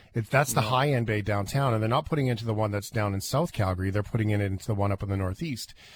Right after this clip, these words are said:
Speaker 1: which makes sense demographically for, for the discounts. But, um, I was gonna finish B C here right before your thoughts.
Speaker 2: Yeah.
Speaker 1: Aberdeen Mall, Kamloops, uh, Guildford Town Centre, Surrey, Seven Oaks Shopping Centre in Abbotsford. Go ahead.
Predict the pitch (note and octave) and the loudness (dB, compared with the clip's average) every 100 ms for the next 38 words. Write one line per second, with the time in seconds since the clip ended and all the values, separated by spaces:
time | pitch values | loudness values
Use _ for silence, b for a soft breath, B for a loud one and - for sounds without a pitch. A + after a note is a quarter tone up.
0 | B B B2+ B2+ D3 F#3 - D3 C3 A#2+ | B B 0 2 4 4 4 0 2 0
1 | G#2 G2+ A2 D#3+ F3 G#3+ A3 - B2 G#2+ | 0 0 0 0 -2 -4 -4 0 2 2
2 | A#2 _ - A2 G2+ C#3+ - F#2+ F#2 - | 0 _ -4 -2 0 -2 0 -2 -2 -4
3 | A#2 A2 - B B B _ A2+ A2 G2+ | 2 0 0 B B B _ 2 4 4
4 | G2+ G2+ - - C#3 F3 C#3 B2+ D3 C3 | 0 -6 -8 0 0 2 -2 2 2 2
5 | B2 A#2 C3 A2 G2+ G2+ G2+ A2+ G#2 A#2 | 0 -2 0 2 2 0 -2 -2 -2 0
6 | G#2 - B B C#3+ E3 F#3 F3 D#3 D3+ | -2 -4 B B 0 2 2 2 4 2
7 | - C#3 C3+ C3+ C3 - - B2 A#2 C#3 | 2 2 4 2 2 0 0 0 2 2
8 | D#3+ D#3+ - C3+ A#2 C3 A2 - D3+ C#3+ | 4 2 2 2 2 0 0 -2 -2 -2
9 | C#3 B2+ B B - - F3 F3+ D#3 C#3+ | -2 -4 B B -6 2 2 4 0 -2
10 | - C#3 C#3 B2+ - B2 B2 A#2+ - G#2+ | 0 0 2 -2 0 0 0 -4 -4 -4
11 | G#2 - - F#2 F#2+ - _ - - F#2 | -4 -8 -8 -8 -8 -12 _ -16 -12 -12